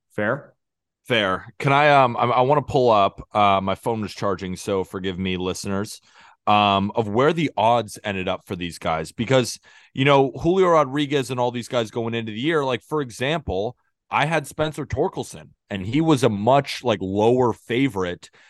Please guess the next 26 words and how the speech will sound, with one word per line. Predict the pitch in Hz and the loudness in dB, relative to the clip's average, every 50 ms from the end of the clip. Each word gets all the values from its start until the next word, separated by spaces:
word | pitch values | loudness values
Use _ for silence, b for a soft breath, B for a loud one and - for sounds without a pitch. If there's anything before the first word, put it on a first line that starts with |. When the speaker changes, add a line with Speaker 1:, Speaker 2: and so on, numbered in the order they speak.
| b b | b b
Speaker 2:
than | - 107 120 117 113 | -2 -2 -2 -2 -2
Julio | 101 127 135 135 131 123 | -2 0 0 2 2 2
Rodriguez | 120 120 117 110 117 143 160 147 135 104 82 | 0 0 -2 -2 -4 -6 -4 -4 -4 -6 -6
was. | 95 101 95 90 85 80 - - b b b b b b - | -6 -8 -8 -8 -10 -12 -16 -20 b b b b b b 0
Great | 127 127 120 117 | 2 2 2 2
job, | - 135 131 123 | 4 4 4 4
me, | 95 90 90 92 92 90 101 104 | 2 0 -4 -4 -4 -4 -4 -6
going | - 107 101 95 | -6 -8 -8 -8
with | 90 80 | -8 -10
Spencer | - - - 101 85 - 85 | -10 -6 -6 -6 -6 -6 -6
Torkelson. | - 107 101 101 82 87 - - 85 | -4 -2 -2 -2 -2 -6 -8 -8 -6
I | 85 | -6
mean, | 85 85 87 | -4 -2 0
what | - | 0
Speaker 1:
And | - - | 0 0
Speaker 2:
a | |
Speaker 1:
Seiya | - 165 185 | 0 2 4
Speaker 2:
disaster | 180 175 170 - - - | 4 6 6 4 4 2
that | 143 - | 4 4
Speaker 1:
Suzuki, | 165 190 - 180 143 131 | 6 4 4 4 2 2
Speaker 2:
was. | 120 | 2
Speaker 1:
right? | 123 131 143 156 165 | 2 2 2 2 0
You | 165 147 | 2 2
went | 160 165 | 2 2
with | 156 151 147 | 0 -2 -2
Suzuki? | - 143 123 139 156 147 - 190 190 180 - | -4 -6 -4 -4 -6 -6 -6 -8 -10 -10 -12